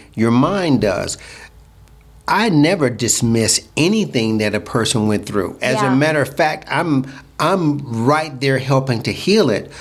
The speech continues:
Speaker 1: But the first thing we have to do is say, "I know where you've been,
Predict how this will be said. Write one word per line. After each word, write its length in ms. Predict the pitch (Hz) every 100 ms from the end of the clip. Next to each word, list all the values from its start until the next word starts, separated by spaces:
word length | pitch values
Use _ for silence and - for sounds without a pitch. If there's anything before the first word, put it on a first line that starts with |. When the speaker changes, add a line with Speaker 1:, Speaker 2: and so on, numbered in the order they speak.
| - -
Speaker 1:
But 180 | 127
the 100 | 127
first 480 | 120 - 208 233 214
thing 280 | 170 139 127
we 120 | 123
have 220 | 120 127 131
to 60 |
do 200 | 110 127
is 120 | 123 -
say, 300 | 120 110 110 - - -
"I 180 | 123 165
know 180 | 202 196
where 180 | 180 156
you've 260 | 131 110 107
been, 400 | 135 175 208